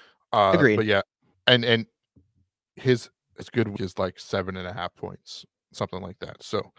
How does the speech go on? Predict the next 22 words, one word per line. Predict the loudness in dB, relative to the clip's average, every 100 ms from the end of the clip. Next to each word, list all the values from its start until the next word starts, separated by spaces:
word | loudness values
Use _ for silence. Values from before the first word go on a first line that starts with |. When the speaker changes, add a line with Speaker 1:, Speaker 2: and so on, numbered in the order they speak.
| -20 -20 _ -8
Speaker 1:
it's | -8 -2
not | 6 10
Speaker 2:
But | 10 10 8
Speaker 1:
like |
Speaker 2:
he's | 6 4 6
still | 8 10
probably, | 10 10 10 10 6 6 6
like, | 4 4
tight | 4 6
end | 4 2
five | 2 4 4 2 -4
with | -10 -2
all | 0 2
those | 0
horrible | 0 -2 -2 -4
weeks | -6 -6 -6
with | -2
how | -2
bad | 0 -2 -2
this | -4 -8
has | -8
been. | -6 -6